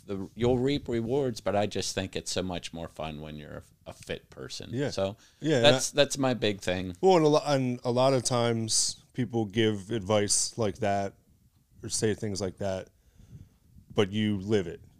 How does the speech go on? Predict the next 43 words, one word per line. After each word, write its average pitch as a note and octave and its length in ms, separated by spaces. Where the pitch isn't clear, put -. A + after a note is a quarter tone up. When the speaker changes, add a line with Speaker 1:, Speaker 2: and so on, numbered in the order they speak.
Speaker 2:
You G#2+ 80
know, F#2+ 140
the F#2+ 60
f-, - 140
most A2 320
Speaker 1:
Yeah. B2+ 140
Speaker 2:
fit - 80
person A#2+ 340
in A2+ 80
your A#2 120
division A#2+ 520
is, G#2+ 300
you A2 100
know, G2 260
your A2 200
top C#3+ 240
three C#3 320
almost B2 300
every B2 200
single A#2+ 260
event, A#2 220
I'm G2+ 120
sure, A#2 340
as F#2 140
being G2+ 180
the G2 80
most G2+ 260
fit G#2+ 160
in - 80
your G2+ 120
division. F2+ 400
You're F2 300
sixty-six - 760
years G2 220
old. G2 340
Well, G#2+ 120
it's, A2+ 100
I'll B2+ 140
say G#2 160
sixty-six - 580
years F#2 240
young. F2 340
Speaker 1:
Yeah. G2 260